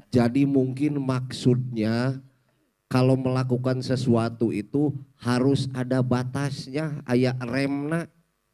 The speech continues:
Lain teu meunang meureunnya ngigelan zaman, mengikuti zaman, tapi tetap ada nilai-nilai yang perlu dijaga.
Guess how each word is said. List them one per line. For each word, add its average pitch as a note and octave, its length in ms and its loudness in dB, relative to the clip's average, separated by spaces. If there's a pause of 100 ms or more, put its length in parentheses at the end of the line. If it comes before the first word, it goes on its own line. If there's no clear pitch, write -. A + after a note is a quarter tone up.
(1200)
Lain C#3 460 4
teu C#3 160 2
meunang C#3+ 680 -2
meureunnya A2+ 640 2 (560)
ngigelan A2 640 2
zaman, G2+ 840 -2
mengikuti G#2 680 0
zaman, G2 480 -2 (320)
tapi A#2 240 2
tetap B2 320 -4
ada G#2 320 -2
nilai-nilai G2 720 0
yang G2 160 -2
perlu F2+ 340 2
dijaga. F2 540 -2